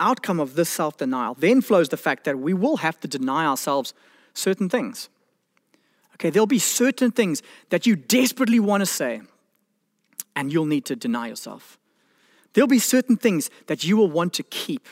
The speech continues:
and you'll have to deny yourself and let those things go. Okay, we'll wanna pursue certain things, but we'll have to deny ourselves and not go down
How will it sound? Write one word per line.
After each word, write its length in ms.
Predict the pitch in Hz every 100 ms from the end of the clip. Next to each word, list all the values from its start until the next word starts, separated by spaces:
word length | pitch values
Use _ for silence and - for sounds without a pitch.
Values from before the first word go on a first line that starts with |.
| _ _ _ _ _ _ _ _ _ _ _ _ -
and 100 | 139
you'll 160 | 180
have 140 | 165 -
to 80 |
deny 440 | 139 135 127 139 151
yourself 400 | 139 - 107 -
and 100 | 120
let 180 | 127 -
those 200 | 123 107
things 440 | 120 110 107 - _ _ _ -
go. 260 | 123 110 _ _ _ _ _ _ _ _ _ _ _ _
Okay, 100 | 151
we'll 220 | 143 240
wanna 240 | 202 208 170
pursue 560 | - - - - 254
certain 420 | 226 190 160 139
things, 460 | 123 113 80 - - _ _ _ _ _ _ _ _ _ _
but 120 | 131
we'll 160 | 147 175
have 180 | 160 160
to 80 |
deny 400 | 135 135 139 139
ourselves 400 | 147 135 120 110
and 160 | 127 127
not 220 | 143 143
go 160 | 143 131
down 400 | 127 110 104